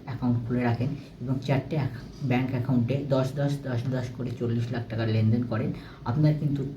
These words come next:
টোটাল লেনদেন কিন্তু চল্লিশ লাখ টাকা হিসেবে ধরা হবে। যে স্টেট ব্যাংকের জন্য আলাদা দশ লাখ টাকা, এরকম কিন্তু না। টোটাল আপনি লেনদেন করলেন কত? চল্লিশ লাখ টাকা। অর্থাৎ আপনি পার্মানেন্ট অ্যাকাউন্ট নম্বর,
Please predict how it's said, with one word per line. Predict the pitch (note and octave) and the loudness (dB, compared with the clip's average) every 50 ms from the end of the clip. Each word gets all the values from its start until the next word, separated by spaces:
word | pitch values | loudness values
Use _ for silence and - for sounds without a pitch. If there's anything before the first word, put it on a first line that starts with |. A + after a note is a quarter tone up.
| - | -2
টোটাল | - D#3 D3+ - F#3 F#3+ F#3+ | 0 0 2 4 4 2 4
লেনদেন | E3+ C#3+ C3+ B2+ B2+ A#2 C3 B2+ A#2+ - | 2 2 0 0 2 2 2 2 0 0
কিন্তু | - A#2 A#2 - D3 - | -2 -4 -2 -4 -6 -2
চল্লিশ | - C3 B2+ B2+ B2 - - | -2 -2 -2 -2 -4 -4 -4
লাখ | B2 A2+ - | -4 -4 -4
টাকা | - A2+ G#2+ C3 | -4 -4 -2 -2
হিসেবে | B2+ A2+ - - B2 A#2+ A#2 | -2 -2 0 0 0 0 0
ধরা | A2 - G#2 G#2+ G#2+ | 0 2 2 2 2
হবে। | G#2 A2 A2 A2+ D3+ F3+ - - - - - - - - | 2 2 2 2 2 0 0 -2 -10 -12 -14 -12 -6 0
যে | B2 B2 A#2+ A#2 | 2 2 4 4
স্টেট | A2+ - - B2 | 2 2 -2 -2
ব্যাংকের | B2 C3 B2+ A#2+ A#2 B2 A#2+ | 0 0 0 0 0 0 0
জন্য | B2 B2 A#2+ A#2+ | 2 4 4 4
আলাদা | A2 G#2+ A2 A2+ A#2 A#2+ A#2 | 4 4 4 4 4 4 4
দশ | A#2 A#2+ A#2 A#2 A#2 | 4 4 4 2 2
লাখ | A#2 G#2+ - | 0 -2 -2
টাকা, | - A#2+ B2+ B2 | -4 -4 -4 -4
এরকম | - A#2+ A#2 - A2+ - B2 A#2+ A2+ - | -2 -2 -2 -2 -2 -2 -2 -2 0 -2
কিন্তু | A2+ G#2+ A2 A2 | -4 -2 0 0
না। | A#2 C#3 F3+ - - - - - - | 0 0 0 -2 -4 -12 -14 -10 -6
টোটাল | B2+ B2 D3 D#3+ E3 | -4 2 2 2 4
আপনি | D#3 C#3 C#3 C#3 | 4 2 2 2
লেনদেন | C3 B2 A#2 A2+ A2 A2+ A#2+ A#2 | 2 2 4 2 4 4 2 2
করলেন | A#2 - A2+ A2 A2+ A#2 - | 2 2 2 2 2 0 0
কত? | - A2 - F#3+ - - - - - - | -2 -2 -4 -4 -6 -6 -12 -12 -4 2
চল্লিশ | E3 E3 F#3 F#3+ - - | 4 6 6 4 4 2
লাখ | C3 A2+ G#2+ - - | 0 0 0 -2 -4
টাকা। | - - - - A2+ - - - - - - - | -8 -10 -10 -10 -10 -10 -12 -14 -16 -12 -6 -4
অর্থাৎ | C#3+ - - F#3 F3+ - - - - - - - - | -4 -2 0 0 0 -2 -2 -10 -16 -18 -18 -14 -8
আপনি | - - A#2 - C#3 C#3+ F#3 - - - - - - - - - - - - - | -6 -4 0 2 4 4 4 4 2 -2 -8 -14 -18 -18 -18 -18 -18 -12 -6 -2
পার্মানেন্ট | C3+ A#2+ B2 C3+ D#3 E3+ F#3 G3+ G3 F#3+ | 0 0 2 2 4 4 6 4 4 2
অ্যাকাউন্ট | - - A#2+ - - C3 C3 C3 B2 | 0 -4 -4 -2 0 0 2 2 2
নম্বর, | A#2+ A#2 A#2 B2 A#2 | 4 4 6 4 4